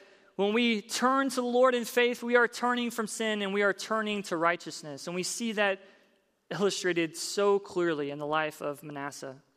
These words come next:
He is putting off his previous sins of covenant treachery, and he's putting on righteousness, faithful patterns of obedience. Verse fifteen tells us that he also removed the foreign gods and the idol out of the house of the Lord.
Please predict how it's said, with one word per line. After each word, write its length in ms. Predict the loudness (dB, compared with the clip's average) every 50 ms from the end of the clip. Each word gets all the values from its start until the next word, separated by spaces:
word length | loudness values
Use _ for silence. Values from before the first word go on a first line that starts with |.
| _ _ _ -20 -20 -20 -10 -4
He 160 | 2 4 4
is 120 | 4 4 2
putting 260 | 2 4 4 4 4
off 280 | 4 2 2 2 0
his 120 | -2 -6 -4
previous 460 | -2 -2 -2 0 2 0 0 0 -2
sins 340 | -2 -2 0 0 0 0 0
of 120 | -2 0
covenant 400 | 0 -2 -2 0 -2 -4 -6 -8
treachery, 580 | -6 -2 0 -2 -2 -2 -4 -4 -4 -4 -4 -6 -8 -16 -16 -10 -6
and 100 | -4 -4
he's 140 | -4 -4
putting 300 | -2 0 0 0 0 0
on 400 | 0 2 2 2 2 0 -2 -6 -10 -16 -20 -20 _ _ -10
righteousness, 880 | -4 0 2 2 2 2 0 -4 -8 -8 -8 -8 -8 -8 -8 -8 -12
faithful 500 | -6 -2 0 2 2 0 0 0 0 0
patterns 540 | 0 2 2 2 2 2 0 -4 -8 -8 -4
of 240 | -2 -2 -2 -2 -2
obedience. 600 | -4 -4 -4 -4 -6 -6 -6 -8 -10 -12 -8 -4
Verse 220 | -2 -2 -2 -2
fifteen 520 | -2 -4 -4 -4 -4 -6 -6 -4 -4 -4 -4
tells 260 | -2 -2 0 0 -2
us 140 | -4 -4 -2
that 180 | -4 -4 -4 -6 -12 -20 -20 -20 -20 -20 -20 -20 _ _ _ _
he 140 | 4 6 6
also 280 | 6 6 4 4 4 4
removed 800 | 4 6 4 2 4 2 2 4 4 4 2 0 -2 -4 -6
the 80 | -8 -6
foreign 340 | -2 -2 0 0 0 0 2
gods 460 | 2 4 4 2 0 -2 -4 -6 -8
and 100 | -6 -6
the 120 | -4 -2
idol 440 | 0 2 2 2 2 0 -2 0 0
out 140 | 0 0 0
of 100 | -2 -2
the 80 | -2
house 400 | -2 -2 -2 -2 -2 -2 -4 -8
of 60 | -8 -6
the 100 | -4 -4
Lord. 400 | -2 0 0 0 -2 -2 -6